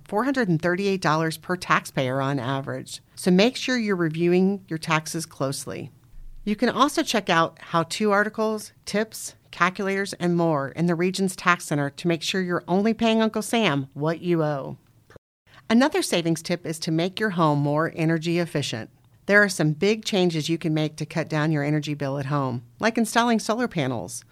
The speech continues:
But there are also small changes, like a programmable thermostat, that can help you save on energy costs. Plus, many states offer incentives for increasing your energy efficiency. Some will even cover the cost of efficiency upgrades.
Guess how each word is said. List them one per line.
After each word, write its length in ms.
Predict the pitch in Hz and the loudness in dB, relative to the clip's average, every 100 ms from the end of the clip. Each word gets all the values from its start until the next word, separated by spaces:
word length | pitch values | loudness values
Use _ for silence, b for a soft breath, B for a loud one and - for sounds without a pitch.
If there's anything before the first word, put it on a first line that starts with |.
| b | b
But 100 | 196 | 0
there 160 | 220 220 | 2 2
are 80 | 202 | 0
also 320 | 233 226 170 | -2 -2 -6
small 440 | - - 170 170 | -4 0 2 2
changes, 560 | - 151 127 127 127 - B B | 0 -4 -4 -8 -12 -14 B B
like 160 | 180 185 | -2 -2
a 60 | |
programmable 680 | 175 170 160 160 175 170 170 | 0 0 2 2 2 2 0
thermostat, 540 | 190 202 196 143 95 - - | 2 2 0 -4 -6 -8 -6
that 140 | - 160 | -4 0
can 100 | 147 | 0
help 340 | 135 170 - | 2 2 0
you 60 | 190 | -6
save 320 | - 165 151 | 0 2 4
on 160 | 143 143 | 2 2
energy 320 | 143 131 139 | 2 0 -4
costs. 580 | - 127 104 - - - _ _ _ - | -2 -2 -2 -8 -16 -20 _ _ _ -2
Plus, 480 | 294 302 247 - - _ - | 2 2 2 -6 -14 _ -2
many 280 | 170 202 302 | 2 6 4
states 320 | - 190 190 | 2 -2 -4
offer 320 | 156 175 180 | -2 -2 0
incentives 460 | 185 180 190 214 185 | 0 0 -2 -4 -4
for 160 | - 147 | -2 0
increasing 460 | 147 180 175 190 | 0 -2 0 2
your 100 | 170 | 2
energy 320 | 160 185 196 | 4 2 2
efficiency. 720 | 180 190 208 233 190 123 85 - b b | -2 -2 0 0 0 -4 -8 -12 b b
Some 280 | - 185 233 | 0 2 4
will 120 | 208 | 4
even 180 | 175 165 | 2 2
cover 240 | 185 170 | 0 0
the 100 | 160 | -2
cost 400 | - 170 196 190 | -2 -4 -4 -4
of 120 | 127 | -6
efficiency 500 | 139 160 147 156 165 | -4 -4 -2 -2 -2
upgrades. 720 | 156 165 147 117 64 - - | -6 -4 -4 -4 -6 -14 -18